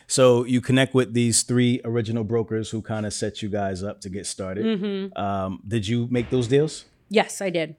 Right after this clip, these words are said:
Speaker 1: How, how did you go about making those deals? Just kinda, were you transparent with them? You let them know, like,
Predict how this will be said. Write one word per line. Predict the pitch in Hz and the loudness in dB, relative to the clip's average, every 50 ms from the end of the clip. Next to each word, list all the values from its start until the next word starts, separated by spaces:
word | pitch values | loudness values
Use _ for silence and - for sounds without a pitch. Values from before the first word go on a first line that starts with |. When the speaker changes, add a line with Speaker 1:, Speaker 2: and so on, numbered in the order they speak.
| _ _ _ _ _ | _ _ _ _ _
Speaker 1:
How, | _ - 120 120 - | _ 0 0 0 0
how | - - 123 123 | 0 0 0 2
did | 120 120 113 107 | 2 0 -2 -4
you | 107 117 117 113 113 113 104 95 | -4 -2 -2 -2 -2 -2 -2 0
go | 117 110 110 | 0 2 2
about | 104 98 110 107 101 | 0 0 -2 -2 -2
making | 104 110 107 - - 98 | -2 -4 -4 -4 -6 -6
those | 101 110 117 104 | -4 -4 -4 -4
deals? | 87 95 92 92 | -6 -6 -6 -6
Just | 95 98 95 - | -6 -6 -6 -6
kinda, | 117 107 101 95 | -6 -6 -6 -6
were | 95 98 | -6 -6
you | 98 92 | -6 -8
transparent | - - 98 92 - - 123 123 127 123 | -8 -10 -10 -10 -8 -6 -6 -4 -4 -4
with | 127 123 | -4 -4
them? | 123 127 117 107 | -4 -4 -4 -2
You | 101 | -4
let | 101 101 95 | -4 -6 -6
them | 95 92 98 | -6 -8 -6
know, | 98 98 | -6 -6
like, | 98 95 92 90 - | -6 -6 -6 -8 -10